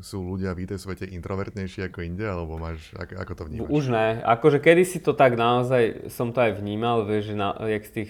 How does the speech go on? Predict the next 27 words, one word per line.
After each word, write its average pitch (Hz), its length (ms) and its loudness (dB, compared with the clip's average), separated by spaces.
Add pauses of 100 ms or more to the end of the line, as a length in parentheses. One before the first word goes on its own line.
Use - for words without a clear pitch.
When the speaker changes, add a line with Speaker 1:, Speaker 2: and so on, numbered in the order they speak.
Speaker 2:
smiešných 104 480 -6
obrázkov, 104 580 -2
že 101 140 -4
proste 98 500 -6
programátor 98 760 -4
je 92 340 -2
proste, 95 540 -8
oné, 95 480 -8 (160)
kockač, - 560 -8
čo 98 80 -10
sedí 98 340 -10
za 92 240 -8
počítačom, 95 800 -12
oné, 95 220 -8
s 95 80 -10
mastnými 95 480 -10
vlasmi 95 480 -8
a 95 100 -6
okulármi. 98 680 -6 (760)
A 101 400 -6
vlasy 107 400 -6
som 98 160 -6
si 95 160 -6
nestiel 95 240 -10
umyť 101 480 -10
a 95 160 -10
okulár 98 240 -10